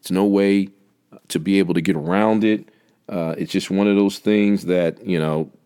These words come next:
it's in life, and you're gonna have to have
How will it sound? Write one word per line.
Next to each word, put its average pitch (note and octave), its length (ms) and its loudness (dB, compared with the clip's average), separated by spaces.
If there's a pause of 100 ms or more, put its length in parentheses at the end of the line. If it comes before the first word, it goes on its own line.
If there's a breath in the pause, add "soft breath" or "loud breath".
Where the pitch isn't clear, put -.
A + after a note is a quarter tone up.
(220)
it's E2+ 220 -4
in F#2+ 160 2
life, F#2+ 440 2 (340 soft breath)
and E2+ 120 -4
you're F#2+ 100 2
gonna G#2 280 2
have G#2+ 180 2
to G2 80 2
have F2+ 260 2